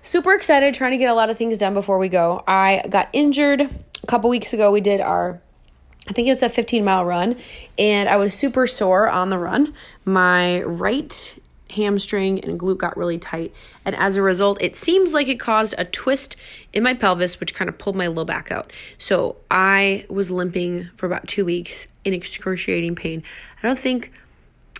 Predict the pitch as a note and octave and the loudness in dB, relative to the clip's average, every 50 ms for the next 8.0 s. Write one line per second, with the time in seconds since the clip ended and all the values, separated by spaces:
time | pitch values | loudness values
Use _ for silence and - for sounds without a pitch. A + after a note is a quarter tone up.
0 | - - - F#3+ F#3+ F#3 F#3 - - G#3+ A#3 A3+ B3+ B3 B3 A#3+ A#3 A3+ G#3 G#3 | -14 -4 -2 0 0 0 0 -2 -2 -2 0 0 0 0 0 0 0 0 2 2
1 | G3 - - F#3 F3 - - - F3 - - - E3 D#3 E3 E3 E3 E3 - E3 | 2 2 0 -4 -4 -4 -6 -8 -8 -8 -8 -8 -8 -6 -4 -4 -4 -4 -6 -6
2 | E3+ D#3+ D#3+ E3 D#3 D3+ D#3+ D#3+ D#3 E3 D#3 E3 E3 D#3+ D#3+ D#3+ D3+ C#3 D3 D#3 | -8 -6 -6 -6 -6 -6 -6 -4 -6 -6 -6 -6 -8 -6 -6 -6 -6 -6 -6 -6
3 | D#3+ E3 - - - - - - - - - - - - - - - - - - | -6 -8 -8 -8 -8 -8 -8 -8 -10 -8 -8 -8 -8 -8 -8 -8 -8 -8 -10 -6
4 | - E3+ E3 - - A3+ A#3+ A#3 - - - - - - - - - - - F#3+ | -6 -8 -6 -6 -6 -6 -6 -8 -10 -18 -20 -20 -20 -20 -20 -20 -16 -8 -4 -4
5 | F#3+ F#3+ - - - A3 G3+ G3 F#3+ F#3+ F#3 F#3 F3+ F3+ F3+ F3 - - - - | -2 -2 -4 -2 0 2 2 4 4 4 4 4 2 0 -2 -4 -10 -18 -20 -20
6 | - - - - - _ - _ _ - - - F#3 G3 F#3+ G3+ G3 - F3+ E3+ | -20 -20 -20 -20 -20 _ -20 _ _ -16 -10 -6 -2 -2 0 0 -2 -2 -2 -2
7 | F#3 F#3+ G3 G3 F#3+ F3+ E3+ E3+ - - E3+ - - - E3+ F#3 E3+ C#3+ - F3 | 0 0 0 0 0 -2 -4 -6 -10 -10 -12 -10 -8 -6 -6 -6 -6 -6 -8 -8